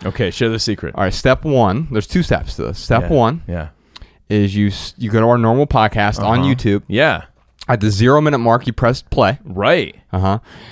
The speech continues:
Speaker 2: And then
Speaker 1: I like where this is going.
Speaker 2: And then step two.
Speaker 1: So then it, you're playing.
Speaker 2: It's playing.
Speaker 1: And it's, it's, the podcast is going.
Speaker 2: Yeah, the, you're right,
Speaker 1: You're,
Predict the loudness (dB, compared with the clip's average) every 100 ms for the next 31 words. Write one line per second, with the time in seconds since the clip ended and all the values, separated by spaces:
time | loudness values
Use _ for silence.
0 | -20 -6 -2 2 2 2 2 0 -2 -2
1 | -2 -2 -6 _ -2 2 2 2 0 -4
2 | -4 0 0 0 0 4 4 4 4 2
3 | 2 0 0 0 0 0 0 -4 -10 -10
4 | -8 -2 2 4 4 2 0 -2 -6 -6
5 | -4 -2 -2 0 0 2 2 -2 -2 -2
6 | -2 0 -4 -8 -4 -2 0 0 0 2
7 | 2 2 0